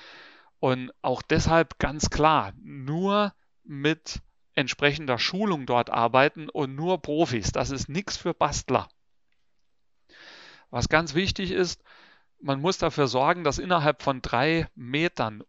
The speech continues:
um ein gekennzeichnet, abgesperrtes Areal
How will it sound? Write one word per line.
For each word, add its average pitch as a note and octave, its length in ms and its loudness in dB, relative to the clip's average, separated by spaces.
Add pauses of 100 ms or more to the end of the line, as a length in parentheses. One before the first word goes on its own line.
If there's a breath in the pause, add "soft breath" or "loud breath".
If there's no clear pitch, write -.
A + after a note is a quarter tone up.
um G3+ 420 -2 (120)
ein D3 360 2 (420)
gekennzeichnet, F3+ 1120 0 (100)
abgesperrtes D3+ 1000 -2
Areal C3+ 840 0